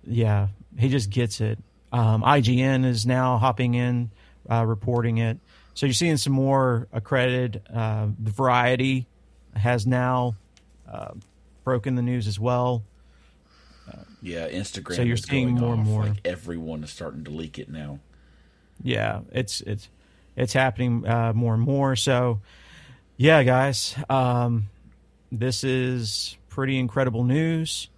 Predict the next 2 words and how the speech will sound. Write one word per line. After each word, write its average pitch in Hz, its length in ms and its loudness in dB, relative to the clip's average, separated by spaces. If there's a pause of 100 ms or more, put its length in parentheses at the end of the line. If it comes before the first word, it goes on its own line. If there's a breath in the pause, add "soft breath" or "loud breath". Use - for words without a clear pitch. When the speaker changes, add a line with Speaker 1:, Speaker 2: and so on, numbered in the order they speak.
(540)
Speaker 1:
Um, 55 420 -10 (640)
it's, - 600 -8